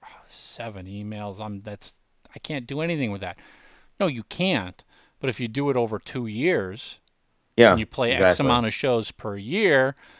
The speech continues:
Speaker 1: you can end up with five hundred, six hundred email addresses. Now you've
Speaker 2: Yeah.
Speaker 1: got something that you can work with.
Speaker 2: Mm-hmm. And, uh, you know, only getting,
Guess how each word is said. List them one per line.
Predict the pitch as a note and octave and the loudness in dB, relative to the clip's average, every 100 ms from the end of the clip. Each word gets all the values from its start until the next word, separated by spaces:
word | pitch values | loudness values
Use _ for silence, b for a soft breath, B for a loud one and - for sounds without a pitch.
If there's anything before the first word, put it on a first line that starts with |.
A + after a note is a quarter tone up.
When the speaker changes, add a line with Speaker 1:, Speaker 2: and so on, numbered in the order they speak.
| b b _ | b b _
Speaker 1:
you | A#2 | -8
can | - A#2 | -4 -2
end | A2+ B2 | 4 6
up | - - | 6 4
with | G#2 | -6
five | - A2 A2 | -2 0 0
hundred, | G#2+ A2 F#2+ - | -2 -6 -6 -6
six | - A#2 - | -8 -8 -10
hundred | - G#2 F#2 F2+ _ _ _ _ _ _ _ - | -8 -8 -8 -14 _ _ _ _ _ _ _ -4
email | G#3 E3+ F#2 | -2 -2 -4
addresses. | E2 E2 - - - - - _ _ _ _ _ _ _ | -8 -14 -18 -20 -20 -20 -20 _ _ _ _ _ _ _
Now | C3 F#3 | 4 6
you've | G3+ | 8
Speaker 2:
Yeah. | B2+ B2+ | 8 8
Speaker 1:
got | C3 | 6
something | - C3 - A#2+ | 2 -6 -4 -8
that | A#2+ | -8
you | A#2+ | -12
can | - C#3+ | -12 -2
work | G#3+ D4+ - | -2 -2 -14
with. | D#2 _ _ _ _ _ _ _ _ _ _ _ | -20 _ _ _ _ _ _ _ _ _ _ _
Speaker 2:
Mm-hmm. | B2 A#2+ B2+ D3+ D3+ - | 4 4 4 0 -4 6
And, | A2 G#2+ G#2+ | 8 10 12
uh, | A2 G#2+ G#2+ | 12 12 12
you | G#2+ | 10
know, | G#2+ A2 | 8 10
only | A#2 A#2+ | 10 10
getting, | A2+ A#2+ A2+ A2 G#2 F#2 | 12 12 10 6 4 2